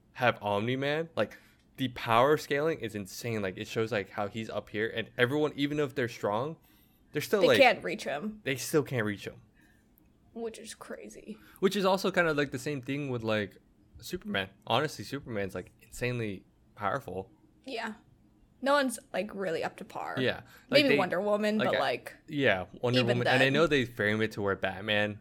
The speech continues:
Speaker 1: is, like, on it, like, he can take him. They've had those moments.
Speaker 2: Yeah.
Speaker 1: But if you really, like, I'm a Batman fan, but I will be honest, I'm like, yeah, Superman's stupid O P, but that's comic books. <laughs>
Speaker 2: Oh, yeah,
Speaker 1: That's just,
Speaker 2: one hundred percent.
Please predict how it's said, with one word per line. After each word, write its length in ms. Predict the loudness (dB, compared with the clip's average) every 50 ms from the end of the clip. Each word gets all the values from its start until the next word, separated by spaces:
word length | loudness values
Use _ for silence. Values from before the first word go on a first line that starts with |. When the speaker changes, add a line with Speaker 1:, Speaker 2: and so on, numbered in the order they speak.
| -10 -10
Speaker 1:
is, 140 | -8 -4 -2
like, 180 | -2 -2 -4 -6 _ _
on 240 | -2 0 0 0 -2
it, 100 | -2 0
like, 180 | 0 0 0 -2 -8
he 260 | -6 -4 -2 -2 -2
can 180 | -2 -6 -6
take 300 | -4 -2 -2 -2 -2 -2
him. 280 | -2 -2 -2 -2 -6 -10 -14 _ _ _ _ _ _
They've 180 | -4 -4 -4 0
had 240 | 2 2 2 2 2
those 200 | -2 -4 -4 -4
moments. 460 | -6 -4 -4 -4 -6 -8 -10 -14 -20 _ _
Speaker 2:
Yeah. 280 | -12 -10 -8 -8 -4 2
Speaker 1:
But 200 | 2 2 2 2
if 180 | -2 -6 -6 -6
you 80 | -8 -6
really, 440 | -4 -4 -2 -2 -2 -2 -4 -6 -10 _ _ _ -4
like, 220 | -4 -4 -4 _ _ -2
I'm 120 | -2 -2
a 60 | -2 -4
Batman 400 | -4 -6 -6 -6 -8 -10 -10 -8
fan, 220 | -6 -6 -6 -6
but 100 | -6 -4
I 60 | -4 -4
will 180 | -2 -4 -6 -6
be 120 | -6 -6
honest, 260 | -4 -4 -6 -6 -6
I'm 100 | -6 -6
like, 120 | -6 -4 -4
yeah, 140 | -4 -6 -6 -12
Superman's 440 | -14 -14 -14 -10 -6 -6 -6 -6 -6
stupid 300 | -8 -10 -10 -8 -8 -8
O 80 | -10 -10
P, 260 | -10 -14 -16 -16 -18 -20 -20 _ _
but 80 | 6 6
that's 180 | 6 6 4 2
comic 340 | -4 -4 -4 -4 -8 -10 -12
books. 320 | -14 -14 -14 -18 -20 -20 _ _ _ _
<laughs> 60 | -12 -12 -12 -14 -20 -20 -20 _ _ _ _ _ _ _ _ _ _ _ _ _ _ _ _ 10
Speaker 2:
Oh, 120 | 10 10 12
yeah, 320 | 12 8 6 4 2 0
Speaker 1:
That's 20 | -4 -12
just, 100 | _ -8
Speaker 2:
one 120 | -6 -4
hundred 200 | -4 -4 -4 -4
percent. 380 | -6 -8 -8 -8 -8 -10 -12